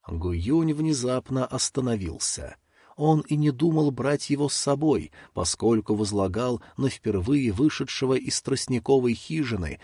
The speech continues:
молодого принца большие надежды, а не потому,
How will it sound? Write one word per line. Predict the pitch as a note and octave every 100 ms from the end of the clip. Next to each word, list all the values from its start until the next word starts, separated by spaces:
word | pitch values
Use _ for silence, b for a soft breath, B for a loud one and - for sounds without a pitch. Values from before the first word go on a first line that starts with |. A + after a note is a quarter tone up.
| B -
молодого | C#3+ C#3 C#3+ C#3 A#2
принца | - D#3 E3 - D#3+ D#3 B B
большие | D3+ D3+ - - D#3+ D3+
надежды, | D3+ C#3 D#3 A2+ F2+ C#2+ - b b -
а | G2+
не | G2
потому, | G2 F2+ F2 C3 C3